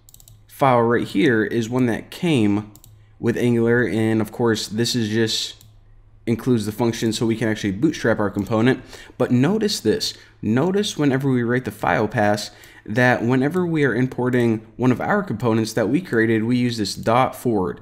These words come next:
This is a relative path. That means look in the same directory as I'm in right now.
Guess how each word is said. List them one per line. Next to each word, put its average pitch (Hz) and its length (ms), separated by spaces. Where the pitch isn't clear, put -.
This 143 180
is 165 100
a 135 80
relative 123 480
path. 110 400
That 117 220
means 127 340
look 127 240
in 127 100
the 113 80
same 127 260
directory 117 640
as 113 220
I'm 113 140
in 110 180
right 107 240
now. 101 300